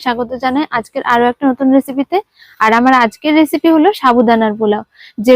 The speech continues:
কোনো নিরামিষ কিংবা ব্রত উপবাসের দিন খুব সহজে তৈরি করে নিতে পারবেন এরকম একটা রেসিপি। তো আশা করছি আজকের রেসিপিটা আপনাদের সকলের খুব ভালো লাগবে। সাবুদানার পোলাওয়ের জন্য আমি কিছু কাঁচা সবজি নিয়েছি, সবজিগুলোকে ভালো করে জলে ধুয়ে নিয়েছি, এবারে কেটে নেব।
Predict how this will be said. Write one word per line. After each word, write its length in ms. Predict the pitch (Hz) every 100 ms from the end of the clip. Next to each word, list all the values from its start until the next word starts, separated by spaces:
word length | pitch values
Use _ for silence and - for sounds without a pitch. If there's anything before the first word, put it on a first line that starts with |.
| 262
কোনো 140 | 294 320 294
নিরামিষ 380 | 269 277 349 -
কিংবা 220 | 294 277 269
ব্রত 180 | 233 240 277
উপবাসের 440 | 277 269 269 294 247
দিন 100 | 349 359
খুব 120 | 349 320 -
সহজে 320 | 262 254 285 285
তৈরি 180 | 262 262
করে 140 | 277 277
নিতে 140 | 269 269
পারবেন 260 | 269 240 359 247
এরকম 260 | 240 262 254
একটা 140 | 254 269
রেসিপি। 320 | 269 285 269 453 _ - -
তো 40 | 247
আশা 140 | 220 262 277
করছি 200 | 269 381 262
আজকের 240 | 214 - 262
রেসিপিটা 300 | 262 254 277 254
আপনাদের 260 | 254 302 294
সকলের 300 | 262 269 269
খুব 100 | 277 240
ভালো 140 | 220 202
লাগবে। 320 | 208 202 214 233 _ _ _ _ _ -
সাবুদানার 580 | 269 240 247 262 285 285
পোলাওয়ের 380 | 277 269 269 269
জন্য 140 | 302 302 294
আমি 100 | 311 302
কিছু 140 | 277 294
কাঁচা 240 | 359 - 285
সবজি 300 | 269 226 247 269
নিয়েছি, 280 | 277 285 381 494 _ _ -
সবজিগুলোকে 600 | 269 220 269 262 269 302 269
ভালো 140 | 262 262
করে 120 | 294 294 262
জলে 200 | 254 285 262
ধুয়ে 200 | 262 277
নিয়েছি, 320 | 285 277 277 427 453
এবারে 200 | 277 269 269
কেটে 200 | 240 240
নেব। 140 | 247